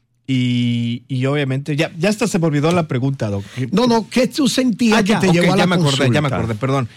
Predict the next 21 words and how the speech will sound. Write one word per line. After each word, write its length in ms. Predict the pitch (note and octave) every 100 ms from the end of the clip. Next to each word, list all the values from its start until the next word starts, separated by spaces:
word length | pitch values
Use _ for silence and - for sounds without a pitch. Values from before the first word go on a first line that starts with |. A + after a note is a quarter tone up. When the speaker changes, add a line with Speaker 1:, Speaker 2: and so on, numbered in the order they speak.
| - -
Speaker 1:
Sí, 220 | G#3 F3+ -
este, 680 | D3 C3+ - - D3 C#3 C3 _ _ _ _
bueno, 180 | D#3+ E3
me 80 | B2+
estaba 240 | A2 D3+
bañando 360 | D#3 D3+ D3 D3
un 80 | C#3+
día 240 | G2 D#2 _ _ _ _ _ _ _ _ _ _ _ _
y 80 | B2
pues 540 | A2+ G#2+ F#2+ - - - _ _ -
me 120 | A2+
sentí 240 | G#2 F#2+
una 100 | A2+
bolita 360 | C3+ A#2+ G#2+ G2+
en 60 | F#2
un 100 | F#2
testículo. 460 | A2+ A#3 - E2+ _ _ _ _ _ _ _ _ _ _ -
Mi 60 | A#2+
esposa 300 | F#3 F#3+ F3
es 40 |
doctora, 360 | D#3 - D3+